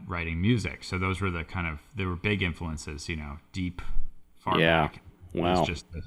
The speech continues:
Speaker 1: those pro-, the processes, you know, not just, I mean, the practice process and the, and the kind of creative process were, like, just kinda used to that. Um, and, um, you know, I,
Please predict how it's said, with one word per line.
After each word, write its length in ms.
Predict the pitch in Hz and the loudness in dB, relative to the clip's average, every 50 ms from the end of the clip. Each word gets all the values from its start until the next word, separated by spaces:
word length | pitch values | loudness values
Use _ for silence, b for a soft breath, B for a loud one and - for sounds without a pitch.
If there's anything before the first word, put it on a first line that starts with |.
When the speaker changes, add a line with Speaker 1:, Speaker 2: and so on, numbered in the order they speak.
| - - | -8 -2
Speaker 1:
those 160 | - 92 85 - | -2 -2 -2 -2
pro-, 340 | - - - - 92 - | 4 8 8 8 8 6
the 80 | 101 90 | 2 -6
processes, 840 | - - - 101 92 95 101 98 - 101 85 - - 92 85 82 107 | -10 -6 2 4 4 4 4 4 2 -2 -4 -2 -2 -2 0 4 6
you 60 | 113 | 6
know, 60 | 101 | 8
not 220 | 98 107 110 107 - | 8 8 8 6 6
just, 320 | 120 107 - - - B B B B B B B | 2 0 -2 -4 -10 B B B B B B B
I 60 | 123 | 6
mean, 100 | 123 117 | 8 8
the 60 | 104 95 | 6 4
practice 460 | - - 123 117 117 - - 117 - | 4 6 6 6 6 6 2 -4 -2
process 500 | - 127 120 110 104 - 120 101 - - - | 4 6 6 6 6 4 0 0 -2 -2 -2
and 320 | 101 95 98 98 98 98 | -2 0 2 2 2 2
the, 120 | 95 92 90 - - - | 2 0 -2 -2 -6 -2
and 180 | 101 92 90 92 | -2 0 0 0
the 40 | 87 | -2
kind 220 | - - 90 82 | -4 -4 -4 -4
of 180 | 78 73 - - _ _ _ _ _ _ _ _ _ _ | -4 -6 -8 -14 _ _ _ _ _ _ _ _ _ _
creative 760 | - - 98 92 85 85 82 85 85 85 85 80 76 - - | -8 -4 -2 -2 0 0 0 -2 -2 -2 -2 -4 -6 -10 -6
process 500 | - 90 82 80 - - 87 82 - - | -4 -2 -2 -2 -2 -4 -8 -8 -6 -4
were, 80 | 87 82 | -2 -2
like, 380 | 80 78 73 - - - - b b b b b b b b _ _ _ _ _ _ - _ | -2 -2 -6 -10 -14 -16 -20 b b b b b b b b _ _ _ _ _ _ -20 _
just 200 | - - 87 - | -14 -14 -14 -10
kinda 200 | - 87 73 69 | -10 -8 -8 -8
used 320 | 69 71 82 87 - - | -6 -6 -6 -6 -6 -8
to 80 | - 78 | -10 -10
that. 340 | 71 71 69 67 67 - - - b b b b b b b _ - | -10 -10 -10 -12 -12 -14 -16 -20 b b b b b b b _ -4
Um, 760 | 90 85 80 80 78 78 78 78 76 76 76 73 73 71 - - - _ _ _ b b b b b b b b _ _ _ - | -2 -2 0 0 -2 -2 -2 -4 -4 -6 -6 -6 -6 -8 -8 -12 -16 _ _ _ b b b b b b b b _ _ _ 0
and, 680 | 95 95 92 92 92 90 90 90 87 85 85 85 78 87 | 2 2 2 2 2 0 0 0 0 0 0 -2 -2 -2
um, 640 | 87 85 85 82 82 82 80 80 78 78 76 78 - - _ _ _ _ _ _ _ _ _ _ _ _ _ _ _ _ _ _ _ _ _ _ | -2 0 0 -2 -2 -4 -4 -4 -4 -4 -6 -6 -8 -14 _ _ _ _ _ _ _ _ _ _ _ _ _ _ _ _ _ _ _ _ _ _
you 120 | 107 101 92 | 2 4 4
know, 320 | 92 90 90 92 101 - - | 4 4 4 2 0 0 -2
I, 220 | 117 107 104 - | -2 -2 -2 -2